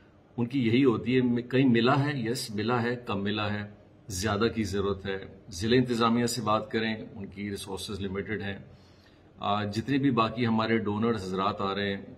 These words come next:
जाहिर बात है, वो बड़ी लिमिटेशन में आ रहे हैं, क्योंकि इतना बड़ा ज़िला है।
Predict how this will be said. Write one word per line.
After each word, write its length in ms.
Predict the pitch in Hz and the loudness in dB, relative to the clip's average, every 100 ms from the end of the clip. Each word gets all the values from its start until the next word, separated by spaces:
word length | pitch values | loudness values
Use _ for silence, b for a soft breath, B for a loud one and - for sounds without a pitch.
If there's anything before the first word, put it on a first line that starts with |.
| - 110 | -16 -6
जाहिर 240 | 113 131 | -2 -2
बात 160 | 147 151 | -4 -4
है, 60 | |
वो 120 | 147 143 | -6 -6
बड़ी 220 | 143 143 | -6 -2
लिमिटेशन 540 | 127 123 127 117 143 | 0 0 0 -2 -4
में 140 | 139 117 | -4 -4
आ 80 | |
रहे 120 | 107 110 | -4 -4
हैं, 180 | 131 131 | -4 -4
क्योंकि 280 | 123 156 156 | -6 -6 -6
इतना 340 | 113 113 123 | -6 -4 -4
बड़ा 220 | 110 113 | -2 -2
ज़िला 300 | 117 101 104 | -2 -2 -2
है। 220 | 104 95 | -2 -6